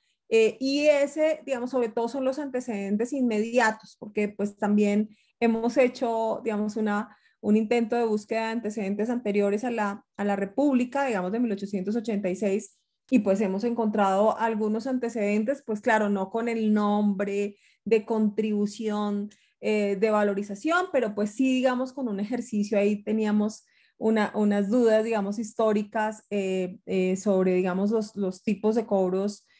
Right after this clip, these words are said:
eh, hechos con anterioridad a la República, a la Constitución de la República de Colombia en mil ochocientos ochenta y seis, digamos, pero, eh, ya luego, digamos, que vamos viendo un poco cómo se va armando el marco legal nuestro, dependiendo, sobre todo, del sistema político administrativo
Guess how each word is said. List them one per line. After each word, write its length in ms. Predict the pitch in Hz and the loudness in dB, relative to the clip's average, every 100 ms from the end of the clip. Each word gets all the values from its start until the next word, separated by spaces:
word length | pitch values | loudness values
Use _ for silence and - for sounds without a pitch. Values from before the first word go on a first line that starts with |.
| _ - | _ -4
eh, 460 | 208 196 190 185 - | 2 4 4 0 4
hechos 320 | 233 226 247 | 4 4 2
con 160 | - 247 | -2 0
anterioridad 720 | 214 208 196 185 190 196 196 | 0 -2 -2 -4 -2 -2 0
a 60 | 196 | 0
la 100 | 214 | 0
República, 720 | 220 - 208 202 202 277 - _ _ _ _ - | -2 -2 0 0 -2 -8 -10 _ _ _ _ -2
a 60 | |
la 120 | 208 202 | -2 0
Constitución 460 | 202 208 196 202 | -2 -4 -2 -2
de 60 | 196 | 0
la 100 | 214 | -2
República 420 | 220 196 190 220 | -2 -2 -2 -2
de 80 | 214 | -2
Colombia 380 | 202 185 185 202 | 0 -2 -2 0
en 80 | 214 | 0
mil 120 | 196 | -2
ochocientos 480 | 175 185 185 196 208 | -4 -8 -6 -2 0
ochenta 260 | 208 185 | 0 0
y 60 | 196 | 0
seis, 240 | 220 220 | 0 0
digamos, 320 | 233 208 202 208 | 0 0 0 0
pero, 440 | 240 240 285 - _ _ - | 2 2 0 -4 _ _ 2
eh, 180 | 240 208 | 2 4
ya 200 | 254 247 | 4 6
luego, 340 | 269 262 277 | 6 6 4
digamos, 320 | 294 254 233 | 2 0 -4
que 80 | - | -2
vamos 300 | 247 214 220 | -2 -2 -2
viendo 260 | 254 240 240 | 0 0 -2
un 60 | |
poco 180 | 254 247 | -4 -4
cómo 220 | 254 247 | -2 -2
se 120 | 262 277 | -2 -2
va 280 | 220 196 | 0 0
armando 640 | 202 220 240 247 240 233 240 | -2 -2 0 0 -2 -2 -2
el 100 | 247 | -2
marco 340 | 240 247 247 | -2 -4 -6
legal 380 | 240 226 196 196 | -6 -4 -4 -2
nuestro, 540 | 214 214 - 233 233 | -2 -4 -4 -4 -4
dependiendo, 1040 | 208 240 226 220 220 233 220 220 220 269 262 | 0 0 2 0 0 0 0 0 0 0 -2
sobre 300 | - 220 202 | -6 -4 -4
todo, 280 | 202 220 208 | 0 2 2
del 80 | 202 | 0
sistema 420 | 208 214 214 214 | -2 0 -2 2
político 420 | 254 220 214 214 | 0 0 -4 -4
administrativo 1000 | 202 202 202 - 196 196 220 269 - | -2 -2 -4 -4 -8 -4 -2 -2 -4